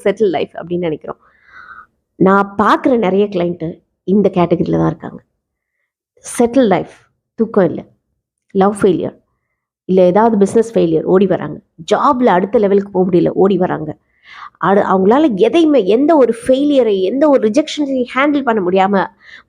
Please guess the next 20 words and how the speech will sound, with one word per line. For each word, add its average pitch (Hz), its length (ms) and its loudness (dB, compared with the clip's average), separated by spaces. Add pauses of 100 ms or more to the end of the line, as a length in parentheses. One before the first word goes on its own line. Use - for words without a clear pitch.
(140)
வலியோட 208 720 2 (160)
இதயம் 208 540 0
உடைஞ்சு 208 500 2 (180)
இங்க 165 360 -2
கவுன்சிலிங்க்கு 165 480 -6
வராங்க. - 300 -20 (500)
அது 214 140 2
மாதிரி 311 220 4
நிறைய 294 560 2
கண்ணீரை 226 400 2
நான் 202 220 -2
பார்த்துட்டேன். 190 500 -4 (480)
அந்த 220 200 0
கண்ணீர் 269 400 2
தேவையில்லாத 277 600 2
கண்ணீர், 165 340 -2
அது 190 160 0
ஒரு 196 140 2
எனர்ஜி 254 400 2
actually-ஆ. - 400 -8